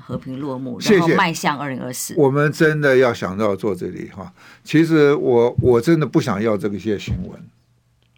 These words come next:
Speaker 2: 我真的不想要这些新闻。我也希望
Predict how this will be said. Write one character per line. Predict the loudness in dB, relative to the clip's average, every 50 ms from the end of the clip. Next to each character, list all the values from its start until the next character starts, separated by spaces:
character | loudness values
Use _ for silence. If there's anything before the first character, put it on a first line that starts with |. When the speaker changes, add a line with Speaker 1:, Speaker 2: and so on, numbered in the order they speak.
| _ _ _ _
Speaker 2:
我 | _ 0 0 0 2
真 | 2 2 2 4 2
的 | 0
不 | 0 0 -2
想 | -2 -2 -2 -2
要 | 0 0 0
这 | 0 0 -2
些 | -2 -2
新 | -4 -6 -6
闻。 | -6 -2
我 | 0 2
也 | 2 2 2
希 | 0 -2 -2 0
望 | 0 0 0 -2